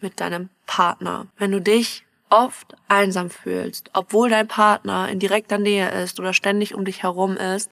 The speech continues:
dann solltest du schauen, ob dich das wirklich so glücklich macht oder ob es nicht besser ist, zu lernen, und da ist eben auch die große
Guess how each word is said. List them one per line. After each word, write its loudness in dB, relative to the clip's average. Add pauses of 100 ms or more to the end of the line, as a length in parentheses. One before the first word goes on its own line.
(140)
dann 2
solltest 2
du 0
schauen, 2 (180)
ob 2
dich -4
das -4 (120)
wirklich -2
so -6
glücklich -10
macht -8 (260)
oder 2
ob 2
es -6
nicht -8 (120)
besser 0
ist, -4 (360)
zu -2
lernen, 2 (260)
und -2
da 4
ist -4
eben -4
auch -4
die -14
große -4